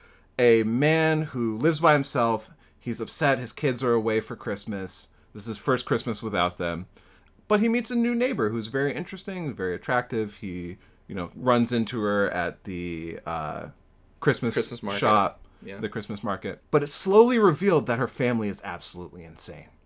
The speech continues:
Speaker 1: And so he starts getting drawn into this web of lies and confusion and anger and backstabbing that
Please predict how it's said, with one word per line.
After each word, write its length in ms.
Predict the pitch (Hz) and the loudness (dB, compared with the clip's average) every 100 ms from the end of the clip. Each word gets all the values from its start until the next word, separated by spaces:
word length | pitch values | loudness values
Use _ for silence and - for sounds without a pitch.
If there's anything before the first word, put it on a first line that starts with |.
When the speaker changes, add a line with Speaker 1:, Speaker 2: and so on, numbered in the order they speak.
| _ _ _ - | _ _ _ -12
Speaker 1:
And 160 | 113 117 | -8 -2
so 140 | 139 | -2
he 160 | 120 185 | 0 0
starts 600 | 190 190 165 156 - - _ _ - | 4 10 10 8 2 -10 _ _ -4
getting 280 | 156 147 139 | 4 4 4
drawn 600 | 110 127 131 135 135 123 | 0 2 6 8 8 6
into 380 | 123 120 123 135 | 2 -2 -2 -4
this 220 | 110 101 | -4 -4
web 640 | 120 101 113 113 110 104 98 | -4 -2 0 0 0 -2 -6
of 320 | 101 101 90 | -4 -4 -6
lies 680 | 107 117 120 113 120 113 95 | -4 4 6 6 4 2 -2
and 180 | 101 104 | -8 -8
confusion 1000 | 101 101 - 123 120 113 117 101 101 101 | -8 -10 -6 0 0 0 -2 -2 -2 -4
and 180 | 98 101 - | -10 -12 -6
anger 640 | 107 117 110 107 104 98 - - - | -4 -2 -2 -2 -4 -6 -12 -18 -4
and 240 | 101 101 | -2 0
backstabbing 880 | - 101 - - 110 92 87 87 101 | 2 2 0 -4 -2 -2 -4 -8 -6
that 320 | 113 92 - | -4 -4 -8